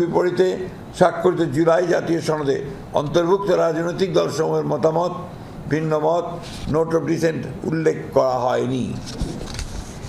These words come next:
অর্থাৎ ঐক্যমত্য কমিশনের প্রস্তাব এবং সুপারিশ একপেশে ও জবরদস্তিমূলক জাতির উপর চাপিয়ে দেওয়ার চেষ্টা করা হয়েছে।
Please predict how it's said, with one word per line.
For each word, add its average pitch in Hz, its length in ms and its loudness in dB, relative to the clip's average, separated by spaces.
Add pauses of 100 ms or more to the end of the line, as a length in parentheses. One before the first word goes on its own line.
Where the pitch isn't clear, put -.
(160)
অর্থাৎ 208 360 8 (200)
ঐক্যমত্য 208 540 6 (120)
কমিশনের 190 440 2
প্রস্তাব 175 400 6 (400)
এবং 151 160 0 (100)
সুপারিশ 185 400 2 (300)
একপেশে 190 600 4 (420)
ও 135 140 2
জবরদস্তিমূলক 185 840 4 (480)
জাতির 156 380 4
উপর 139 140 2 (120)
চাপিয়ে 147 340 2
দেওয়ার 139 280 2
চেষ্টা 135 240 0
করা 110 260 -2
হয়েছে। - 260 -4